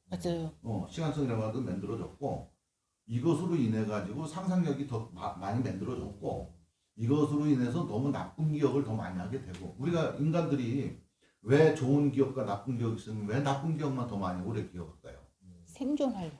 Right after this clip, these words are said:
Speaker 2: 그러니까 생존에 유리하려고. 좋은 거는 기억 안 해도 별로 의미가 괜찮거든요.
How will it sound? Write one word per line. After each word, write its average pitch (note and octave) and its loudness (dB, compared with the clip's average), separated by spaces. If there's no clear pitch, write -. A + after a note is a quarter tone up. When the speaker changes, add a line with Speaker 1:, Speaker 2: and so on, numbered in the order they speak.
Speaker 2:
그러니까 C4+ 0
생존에 A#3+ 0
유리하려고. F#2+ -6
좋은 G#3 6
거는 A3 2
기억 F3+ 6
안 A#2+ 4
해도 F3 -2
별로 C3+ 2
의미가 A#2 4
괜찮거든요. F3 0